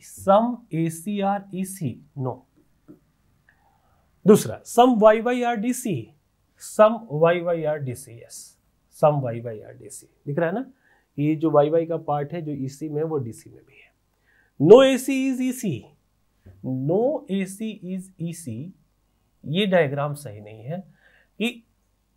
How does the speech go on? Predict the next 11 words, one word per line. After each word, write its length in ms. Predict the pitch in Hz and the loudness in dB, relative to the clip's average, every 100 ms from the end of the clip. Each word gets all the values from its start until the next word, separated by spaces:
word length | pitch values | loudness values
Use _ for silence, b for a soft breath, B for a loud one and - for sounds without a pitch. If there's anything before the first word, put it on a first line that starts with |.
| _ _ _ - | _ _ _ -2
ये 140 | 208 | 0
क्लियर 460 | 220 - 262 262 196 | 0 2 4 6 4
नहीं 140 | 160 | 2
हो 100 | 131 | 0
सकता, 300 | 117 127 - | -4 -8 -6
यहाँ 240 | 190 170 185 | -4 -4 -6
पे 100 | 190 | -6
पॉसिबिलिटी 640 | 190 180 170 180 190 214 | -6 -6 -6 -4 -2 -2
है 140 | 170 175 | -4 -4
होने 360 | 123 110 104 | -6 -8 -10
की, 220 | 101 113 | -18 -20